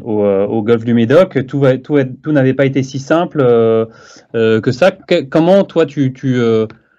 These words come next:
tu gères les moments, on va dire, un peu, euh, un peu down dans une, dans une partie où, euh, où, euh, bah voilà, t'es, t'es, euh, tu joues pour la gagne, mais, euh, voilà, il faut rien lâcher. Et quand ça se passe moins bien, quelles sont, toi, tes clés, justement, pour, euh, pour rester accroché à la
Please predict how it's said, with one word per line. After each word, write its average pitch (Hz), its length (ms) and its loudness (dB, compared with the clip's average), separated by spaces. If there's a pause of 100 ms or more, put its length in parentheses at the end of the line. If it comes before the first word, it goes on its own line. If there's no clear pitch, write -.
(320)
tu 127 160 -8
gères 156 240 2
les 139 100 4
moments, 131 320 2
on 139 60 2
va 117 120 2
dire, 127 220 0
un 117 100 -2
peu, 131 240 0
euh, 110 320 0
un 113 120 -6
peu 123 160 -6
down 143 360 -2
dans 127 140 -4 (160)
une, 117 260 -10
dans 117 160 -6
une 120 200 -8
partie 135 440 -6
où, 135 220 -8
euh, 110 220 -4 (480)
où, 117 160 -8
euh, 104 260 -2
bah 98 140 -4
voilà, 104 220 0
t'es, 101 500 -4
t'es, 98 260 -6
euh, 90 500 -8
tu 110 140 -6
joues 113 160 -2
pour 123 140 0
la 113 100 2
gagne, 151 320 0
mais, 120 160 -2
euh, 104 300 0
voilà, 101 160 -2
il 131 60 -6
faut 123 120 -4
rien 120 160 -2
lâcher. 120 300 -2
Et 151 80 -4
quand 139 100 -4
ça 131 140 0
se - 80 -10
passe 135 180 -4
moins 139 140 0
bien, 156 260 -2 (560)
quelles 135 160 -2
sont, 170 300 -4
toi, 147 160 -2
tes 143 180 -4
clés, 139 300 -2
justement, 123 420 -8
pour, 107 280 -4
euh, 101 360 -4
pour 107 140 -6
rester 123 240 -4
accroché 131 560 -6
à 117 120 -2
la 98 540 -8